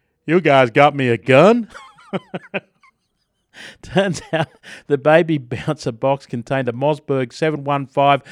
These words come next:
semi-automatic rifle. Alvarez Rodriguez said the magazine inside the box was loaded as well and the chamber was locked.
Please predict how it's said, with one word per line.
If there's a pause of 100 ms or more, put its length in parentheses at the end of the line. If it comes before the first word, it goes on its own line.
(140)
semi-automatic
rifle. (360)
Alvarez
Rodriguez
said
the
magazine
inside
the
box
was
loaded
as
well
and
the
chamber
was
locked.